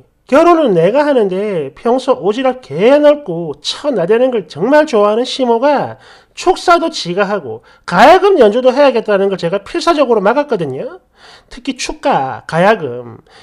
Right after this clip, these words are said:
이거만큼은 죽어도 안 된다 했고 정말 죽기 살기로 막았었는데 이때 얼마나 많이 싸웠냐면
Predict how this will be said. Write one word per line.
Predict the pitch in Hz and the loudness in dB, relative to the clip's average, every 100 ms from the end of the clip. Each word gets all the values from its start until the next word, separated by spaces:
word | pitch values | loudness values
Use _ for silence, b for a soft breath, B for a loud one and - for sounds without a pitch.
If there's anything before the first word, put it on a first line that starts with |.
| B | B
이거만큼은 | 165 180 240 233 247 277 262 262 | -2 2 2 2 -2 -6 -6 -8
죽어도 | - - - 466 440 359 | -10 -10 -6 -4 0 2
안 | 190 | 2
된다 | 208 220 | 0 -2
했고 | 185 247 - 262 302 160 104 104 - - _ _ _ _ _ | -4 -8 -10 -6 -4 -4 -6 -14 -20 -20 _ _ _ _ _
정말 | - 180 254 254 | -6 0 2 2
죽기 | - 370 349 | -2 -2 -4
살기로 | - - 220 247 240 | -6 -6 -6 0 0
막았었는데 | 208 233 226 202 156 170 190 117 110 B B B | 2 0 -2 -4 -4 -6 -8 -10 -14 B B B
이때 | 233 240 165 | -10 -6 -6
얼마나 | 123 175 254 294 294 | -4 -2 2 4 4
많이 | 254 175 | 2 0
싸웠냐면 | 196 233 220 196 131 135 143 | -4 -4 -6 -6 -8 -10 -14